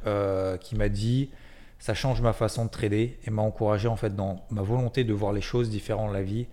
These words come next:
J'adore votre optimisme, bien-, bienveillance, combativité. » Euh,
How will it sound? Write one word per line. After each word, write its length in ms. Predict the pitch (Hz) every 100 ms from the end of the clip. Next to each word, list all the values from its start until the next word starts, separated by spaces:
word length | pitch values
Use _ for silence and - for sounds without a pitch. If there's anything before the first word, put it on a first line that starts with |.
| - - - - -
J'adore 480 | 107 104 117 110 104
votre 260 | 104 - -
optimisme, 800 | 117 113 - 113 110 113 113 101
bien-, 320 | 95 107 107 107
bienveillance, 1000 | 113 104 110 107 101 110 117 123 - - -
combativité. » 920 | 120 117 113 - 107 98 113 127 127 - - - - - -
Euh, 1000 | 107 98 95 92 92 92 90 87 87 90